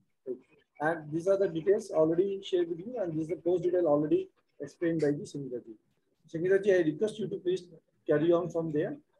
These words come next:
और किसी और कोई प्रश्न इससे रिलेटेड पूछे तो please raise the hand and संगीता जी, you may question, please।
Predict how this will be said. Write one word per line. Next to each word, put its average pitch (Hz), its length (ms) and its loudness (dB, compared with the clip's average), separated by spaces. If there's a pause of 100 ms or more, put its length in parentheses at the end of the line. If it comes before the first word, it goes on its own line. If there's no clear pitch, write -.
(200)
और 151 160 -4
किसी 175 240 0
और 196 60 6
कोई 190 160 4
प्रश्न 185 340 -2
इससे - 200 -8
रिलेटेड 190 280 -6
पूछे 170 240 -4
तो - 100 -10
please 165 340 -6
raise 151 180 -2
the 156 260 -6
hand 190 180 -6 (300)
and 135 200 -10 (840)
संगीता 165 280 -2
जी, 156 200 0
you 151 80 2
may 139 100 0
question, - 460 -16
please। - 160 -20